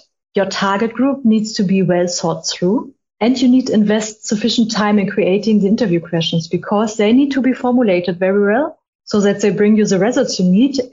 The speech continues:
and you are not allowed to influence the participants in any way. And of course, you also need to have internally skilled persons who can evaluate the insights properly. Otherwise, you will not be able to drive any useful changes out of it.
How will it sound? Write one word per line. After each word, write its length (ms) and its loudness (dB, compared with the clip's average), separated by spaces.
and 240 2
you 240 -2
are 60 2
not 200 0
allowed 280 0
to 120 -4
influence 520 0
the 40 -4
participants 680 -2
in 180 2
any 220 4
way. 340 -2
And 100 2
of 180 -4
course, 280 -2
you 80 2
also 260 0
need 180 2
to 80 0
have 200 0
internally 600 2
skilled 380 -2
persons 640 -2
who 100 0
can 160 0
evaluate 600 0
the 100 -2
insights 420 -2
properly. 560 -4
Otherwise, 600 -2
you 60 2
will 140 2
not 260 2
be 140 0
able 240 0
to 100 -6
drive 400 -2
any 280 2
useful 420 0
changes 520 0
out 140 -2
of 140 -4
it. 160 -8